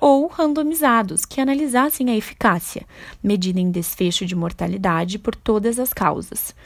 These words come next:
da utilização da azitromicina, em doses que variaram de três a quatorze dias em pacientes com suspeita ou confirmação de covid dezenove e que tivessem sido comparados a grupos controles, que recebessem cuidados padrão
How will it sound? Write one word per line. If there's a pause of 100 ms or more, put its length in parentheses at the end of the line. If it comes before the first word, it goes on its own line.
(420)
da
utilização
da
azitromicina, (400)
em
doses
que
variaram
de
três (220)
a
quatorze
dias (300)
em
pacientes
com
suspeita (140)
ou
confirmação
de
covid
dezenove (340)
e
que
tivessem
sido
comparados
a
grupos
controles, (300)
que
recebessem
cuidados
padrão